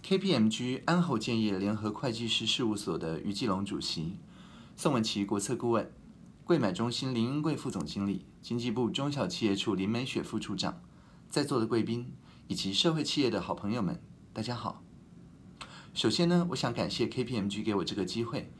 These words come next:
跟大家稍微报告行政院推动社会企业健全发展的最新进度。我想先感谢K P M G过去几年对于社会企业所做的诸多协助。K P M G安侯建业社会企业高峰论坛今年已经迈入第四个年头，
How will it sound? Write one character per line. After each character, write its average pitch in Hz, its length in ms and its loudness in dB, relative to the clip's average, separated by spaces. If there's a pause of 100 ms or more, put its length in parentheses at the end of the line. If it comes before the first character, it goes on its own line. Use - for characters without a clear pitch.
(240)
跟 123 140 0
大 127 80 4
家 123 120 6
稍 147 180 2
微 131 100 2
报 131 200 2
告 113 280 4
行 - 200 -2
政 123 160 0
院 117 200 0
推 123 160 -2
动 120 120 -2
社 156 200 2
会 131 100 0
企 - 160 -2
业 101 100 2
健 147 200 0
全 101 180 -2
发 110 220 0
展 107 240 -4 (240)
的 85 100 -2
最 92 160 0
新 98 160 -2
进 98 180 -2
度。 - 160 -2 (800)
我 147 100 2
想 151 140 4
先 170 160 2
感 127 160 2
谢 117 140 -2
K 139 160 -4
P 131 80 -4
M 104 120 0
G 120 160 -4
过 135 200 0
去 - 180 -4
几 - 160 -6
年 67 320 -6
对 117 160 2
于 107 60 0
社 139 180 0
会 120 80 -2
企 120 200 0
业 101 100 4
所 - 180 -2
做 113 160 0
的 95 100 2
诸 135 160 -4
多 131 200 -2
协 165 240 -2
助。 - 260 -2 (540)
K 185 140 6
P 175 100 6
M 117 80 2
G 117 140 -2
安 151 180 0
侯 139 140 0
建 113 220 0
业 101 100 4
社 110 220 2
会 101 100 0
企 104 180 -2
业 95 80 2
高 107 200 -2
峰 113 200 -4
论 104 200 0
坛 85 280 -8
今 127 160 -4
年 113 120 0
已 90 40 0
经 87 160 -2
迈 113 140 0
入 104 140 0
第 117 120 -2
四 120 220 -4
个 98 80 -2
年 76 220 -2
头， 69 120 -8